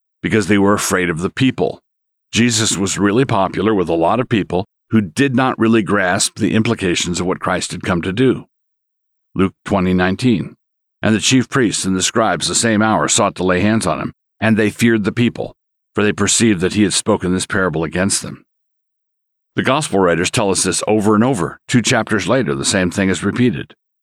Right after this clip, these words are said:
"And the chief priests and scribes sought how they might kill him, for they feared the people." That's Luke twenty-two two.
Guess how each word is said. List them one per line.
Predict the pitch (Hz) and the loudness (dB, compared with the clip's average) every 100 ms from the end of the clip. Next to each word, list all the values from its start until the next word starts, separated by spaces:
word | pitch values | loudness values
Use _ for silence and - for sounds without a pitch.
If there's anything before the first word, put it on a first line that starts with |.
| _ - | _ -4
"And | 101 | 0
the | 104 | 2
chief | - 139 120 | 2 0 0
priests | - 117 - 101 | 2 2 2 0
and | 98 | 0
scribes | - 123 98 78 | 0 0 0 0
sought | - 104 90 | 0 0 0
how | 101 | 0
they | 101 | 2
might | 101 98 - | 2 0 -2
kill | 127 98 | -2 0
him, | 82 65 _ _ | -2 -6 _ _
for | - 104 | -2 2
they | 104 | 0
feared | - 110 98 | 2 0 2
the | 98 | 0
people." | 135 123 - - | 0 -2 -4 -12
That's | - 107 - | -8 -8 -4
Luke | 92 80 | -4 -4
twenty-two | - 90 87 - 98 | -4 -2 -2 -2 -2
two. | - 123 92 | 0 -4 -4